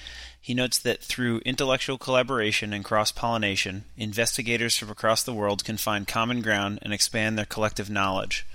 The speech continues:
He delves into the history of the A O S S M and esca traveling fellowships and how this was born out of Doctor John Fagan's travels to Europe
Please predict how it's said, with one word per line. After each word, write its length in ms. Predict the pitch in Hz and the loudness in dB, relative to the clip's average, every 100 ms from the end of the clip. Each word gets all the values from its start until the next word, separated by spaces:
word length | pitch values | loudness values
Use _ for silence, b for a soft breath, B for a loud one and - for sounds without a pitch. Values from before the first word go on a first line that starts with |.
| B B B B B B | B B B B B B
He 160 | - 123 | -6 -4
delves 540 | 113 120 123 139 - - | 0 2 2 0 -6 -4
into 240 | 123 117 | 0 0
the 100 | 110 | 2
history 500 | 104 120 - 143 143 - | 2 2 2 0 0 0
of 180 | 117 101 | -2 2
the 220 | 107 104 117 | 0 0 -2
A 180 | 120 | 0
O 80 | 127 | 2
S 160 | 123 - | 0 0
S 180 | 123 - | -2 0
M 320 | 104 104 107 - | 0 -2 -6 -4
and 160 | 104 - | -4 -2
esca 500 | 117 - 127 123 139 - | 0 0 0 -4 -6 -8
traveling 460 | - 113 104 98 | 2 2 2 -4
fellowships 680 | 95 98 95 - 95 - - - B B B | -2 0 2 0 -2 -2 -6 -6 B B B
and 140 | 113 | -2
how 160 | 123 120 | 0 2
this 180 | 117 - | 2 0
was 140 | 110 | -2
born 300 | 113 120 117 | -4 0 2
out 80 | 110 | 2
of 100 | 98 | 2
Doctor 320 | 110 110 110 | 2 2 -2
John 300 | 101 107 107 | 0 0 0
Fagan's 480 | - 107 107 104 - | 0 0 0 0 -2
travels 420 | - 110 101 101 | 4 4 4 -2
to 140 | - | -2
Europe 320 | 101 110 104 | -2 2 2